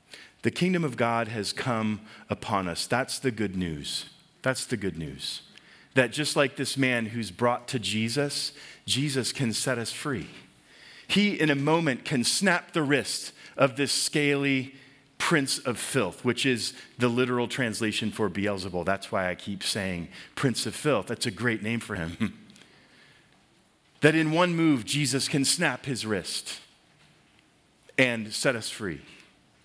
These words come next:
and bring us into his own kingdom as we see this man being brought to Jesus.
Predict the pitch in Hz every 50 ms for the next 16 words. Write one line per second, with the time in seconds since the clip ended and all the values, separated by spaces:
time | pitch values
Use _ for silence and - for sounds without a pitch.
0 | _ _ _ - - - - - - 139 139 127 110 123 143 151 151 143 131 117
1 | - - - - 151 143 139 - 151 135 131 147 135 120 127 123 123 120 120 113
2 | - 135 123 113 107 101 98 92 92 - 110 101 - - - 127 110 101 92 -
3 | - - - - - 120 113 - - 123 113 107 107 101 95 98 92 - - -
4 | - - - 110 117 117 110 101 98 110 107 101 95 - - - - 107 87 90
5 | 98 104 104 90 92 85 78 80 - - - -